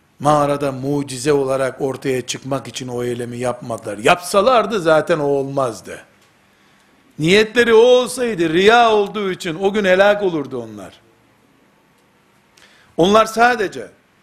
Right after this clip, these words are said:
sünnetullah'a uygun olan o dik duruşu, Roma imparatorunu fare kabul edip, kendilerini kükremiş bir arslan görüp, o heybetli halleriyle sarayda ayağa kalktıkları zaman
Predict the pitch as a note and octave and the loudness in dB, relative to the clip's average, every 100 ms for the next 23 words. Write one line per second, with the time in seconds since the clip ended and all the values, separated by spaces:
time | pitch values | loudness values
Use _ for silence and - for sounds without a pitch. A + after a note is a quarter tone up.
0 | _ _ _ _ - - D3+ E3 E3+ F3 | _ _ _ _ -14 -8 -6 0 0 0
1 | F3+ F3 F3 F3 F3+ F#3+ G3 F#3 F#3 E3+ | -2 2 4 4 2 2 2 -2 -4 -4
2 | G#3+ G#3 G3+ G#3+ B3+ B3 - _ _ _ | -2 2 4 4 0 -6 -20 _ _ _
3 | _ _ _ _ _ _ _ F3+ F3+ C#3 | _ _ _ _ _ _ _ 0 2 4
4 | C4+ C4 - D#3+ C#3 A#2 - G2+ E2 _ | 2 0 -14 -10 -8 -8 -12 -16 -20 _
5 | _ _ _ _ _ _ _ _ C3+ E3+ | _ _ _ _ _ _ _ _ -4 -2
6 | G#3 G3+ G#3+ G#3+ G#3+ A3 A3 A3 A3+ G#3 | 0 0 2 4 2 0 -2 -2 -2 4
7 | G#3 A#3 B3+ A#3 F3+ F3+ E3+ D3 B2+ - | 4 6 2 0 -8 -8 -6 -6 -8 -14
8 | _ _ _ _ _ - D3 D3+ F3 F3 | _ _ _ _ _ -6 -4 -2 0 0
9 | F#3 G3+ G3+ G#3 - F#3+ G#3+ G#3+ - - | 0 -2 -2 -4 -4 2 2 2 -4 -8
10 | B3+ A3 - - A#3 G#3+ F3 E3 A3+ - | -2 0 0 0 0 0 -2 -2 -4 -8
11 | _ _ _ _ _ _ _ _ _ _ | _ _ _ _ _ _ _ _ _ _
12 | _ _ _ _ _ G3 F3+ G#3 F#3 G#3+ | _ _ _ _ _ 2 4 2 4 2
13 | G#3+ C4 A3+ G#3 G#3+ G#3+ A3+ A3 G#3+ G#3+ | 2 2 2 2 -2 -2 -2 0 0 0
14 | G#3+ A3 G#3 G#3+ G#3 G#3+ G#3 G#3 F3+ G3+ | 0 0 0 0 2 2 0 -4 -6 -10
15 | - G3+ G3 G3 F#3 E3+ | -4 -2 0 0 0 -4